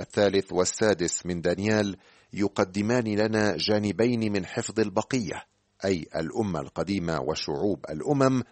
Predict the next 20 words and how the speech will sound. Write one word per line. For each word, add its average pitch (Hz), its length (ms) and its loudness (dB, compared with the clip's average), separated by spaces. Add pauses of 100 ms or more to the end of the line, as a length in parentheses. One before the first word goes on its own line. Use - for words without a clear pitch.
(280)
أثناء 107 800 2
فترة - 540 -2
الضيقة 80 380 -4
العظيمة. 95 500 -4 (720)
ففي 117 200 2
الفصل 147 320 2
الثالث - 440 -2 (520)
كان 107 200 6
التركيز 104 580 0
منصباً 92 680 2
على 90 220 2
الضغوط 92 640 -2
التي 98 300 0
تحدثها 92 680 -2
كراهية 92 680 0
الإنسان 98 760 -2
واضطهاده، 107 580 -2 (720)
وفي 113 340 2
هذا 135 180 4
الفصل 123 400 0